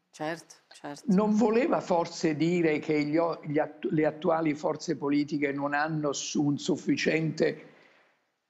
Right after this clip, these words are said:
Speaker 2: una sufficiente offerta politica tanto da attrarre l'elettorato? Pensi al numero degli iscritti ai partiti, al ricorso a persone esterne ai partiti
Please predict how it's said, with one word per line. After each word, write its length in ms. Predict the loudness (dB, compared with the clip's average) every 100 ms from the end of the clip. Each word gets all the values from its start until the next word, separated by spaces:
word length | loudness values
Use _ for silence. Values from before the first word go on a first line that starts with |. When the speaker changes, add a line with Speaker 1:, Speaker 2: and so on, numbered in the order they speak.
| -2
Speaker 2:
una 400 | 2 2 0 -2
sufficiente 680 | -2 0 2 2 2 2 0
offerta 680 | -2 -2 0 0 0 -2 0
politica 680 | 0 2 2 2 0 0 -2
tanto 440 | 0 -2 -2 -2
da 220 | 0 0
attrarre 800 | -2 -4 -2 2 2 0 -2 -2
l'elettorato? 1300 | -2 -2 -2 -2 -4 -2 -4 -6 _ -10 -8 -8 -12 _ _ _ _ _
Pensi 500 | -2 -2 -2 -2 -2
al 220 | 0 -2 0
numero 520 | -2 0 2 2 2
degli 200 | 0 0
iscritti 460 | 0 0 0 2
ai 100 | 0
partiti, 880 | 0 -2 -4 0 2 2 -2 -6 -14 -20 _ -2
al 180 | 0
ricorso 760 | 2 0 2 2 2 0 0 2
a 280 | 2 0 0
persone 580 | 0 -4 -2 -2 0 -2
esterne 540 | -2 0 0 0 0
ai 120 | 0
partiti 960 | 0 -2 0 0 0 -2 -4 -12 _